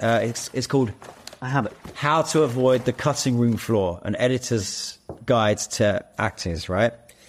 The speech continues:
Speaker 1: And he talks about the importance of this as well. He said, "When he's in the editing room, he can just as easily cut to you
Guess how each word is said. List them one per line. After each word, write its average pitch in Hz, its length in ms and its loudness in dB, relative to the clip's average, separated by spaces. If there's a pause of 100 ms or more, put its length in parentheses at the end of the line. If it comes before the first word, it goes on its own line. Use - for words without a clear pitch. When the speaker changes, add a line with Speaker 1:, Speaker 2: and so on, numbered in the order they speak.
(140)
Speaker 1:
And 123 120 2
he 156 200 4
talks 156 360 0
about 107 460 2
the 110 60 0
importance 104 500 0
of 92 80 -4
this - 180 -6
as 95 140 -4
well. 107 400 2 (1400)
He 120 120 -6
said, 117 260 0
"When 127 160 4
he's 127 260 0
in 127 120 4
the 120 160 2
editing 117 440 0
room, 92 360 -4 (340)
he 131 220 0
can 120 180 2
just 120 400 0
as 127 160 0
easily 120 420 0
cut - 360 -4
to - 220 0
you 107 440 0